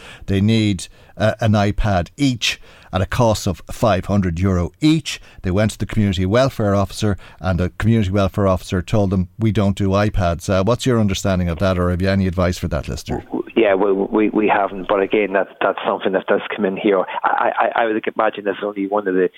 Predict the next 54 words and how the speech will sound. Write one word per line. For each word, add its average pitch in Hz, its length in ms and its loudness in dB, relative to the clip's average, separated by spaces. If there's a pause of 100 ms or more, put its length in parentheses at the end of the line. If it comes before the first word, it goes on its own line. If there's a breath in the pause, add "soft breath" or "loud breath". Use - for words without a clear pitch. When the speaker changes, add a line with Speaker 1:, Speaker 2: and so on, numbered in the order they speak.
(160 loud breath)
Speaker 2:
the 101 100 0
new 98 360 2
things 101 240 -4
that's - 140 -2
coming 98 260 -2
up - 160 -2
now 101 80 2
in 92 100 -2
September. 95 440 -2 (360 loud breath)
Uh, - 200 0 (140)
I, - 160 2 (100)
I 98 60 4
have 95 180 2
a 87 40 -2
daughter 95 280 2
who's 92 180 -2
just 92 180 -2
left 92 220 2
school, 95 300 0 (360 loud breath)
and 92 220 2
iPads 98 500 0
are 92 120 2
a - 20 0
major 90 380 -2
part 87 400 -2 (100)
of 87 200 -2 (120)
your 92 160 2
education 90 500 -2
at 82 140 -2
this 90 140 0
stage. - 340 -2 (160 loud breath)
Speaker 1:
Mm. 101 180 2
Speaker 2:
So, 92 320 0
and, 87 400 0
uh, 87 280 4
you 113 140 2
need 104 200 2
them 98 220 -2
for 87 260 0 (200 loud breath)
wherever 98 280 2
you're 92 220 2
even 95 240 -2
researching 92 480 0
at 87 60 -2
home 95 260 2
and, 87 120 -6 (540 loud breath)
and 92 220 2
teachers 92 360 0
liaising 95 360 2
with 87 140 -4
their 90 80 0
kids 95 280 -2
at 98 80 2
home. 95 300 0